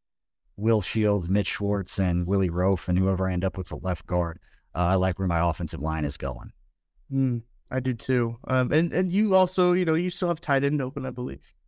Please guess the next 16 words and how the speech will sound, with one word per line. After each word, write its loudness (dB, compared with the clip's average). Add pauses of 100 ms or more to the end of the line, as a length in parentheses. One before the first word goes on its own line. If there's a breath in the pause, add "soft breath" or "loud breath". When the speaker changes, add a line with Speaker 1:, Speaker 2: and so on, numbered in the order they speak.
(100)
Speaker 2:
Uh, 0
Speaker 1:
Wonder 2
who 0
that's 2
gonna -8
be. -20
Speaker 2:
Yeah. 2
It's, -10
it's, -14 (560)
Speaker 1:
Leonard 2
Speaker 2:
there 0
it 4
is. -2
Speaker 1:
Pope. -18 (380)
So -6
there. -2